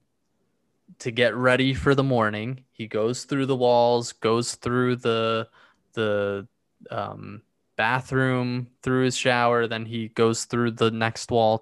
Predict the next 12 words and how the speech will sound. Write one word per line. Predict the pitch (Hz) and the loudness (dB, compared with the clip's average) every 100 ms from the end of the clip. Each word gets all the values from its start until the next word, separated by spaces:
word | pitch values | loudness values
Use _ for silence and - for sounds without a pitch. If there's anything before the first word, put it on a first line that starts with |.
| - | -4
into | 120 110 | -10 -4
his | 110 104 | -4 -4
closet. | - 131 127 113 98 87 - _ - - _ _ _ | 0 4 4 2 -6 -10 -14 _ -20 -20 _ _ _
Then | 123 139 190 185 | -2 0 -2 -4
he | 160 160 | -4 -4
goes | 139 131 123 123 120 - - _ - 131 - | 2 2 4 2 -2 -6 -14 _ -20 -16 -4
down | 123 131 110 85 67 - _ _ _ _ _ _ _ - | 0 0 -2 -6 -12 -20 _ _ _ _ _ _ _ -12
to | - | -8
the | 120 117 113 110 - _ | -4 -2 -2 -6 -12 _
kitchen | - - - 120 113 | -4 -4 -2 -6 -6
floor | - 110 104 | -4 -2 0
or | 104 104 107 107 110 73 | 0 -2 -4 -4 -4 -6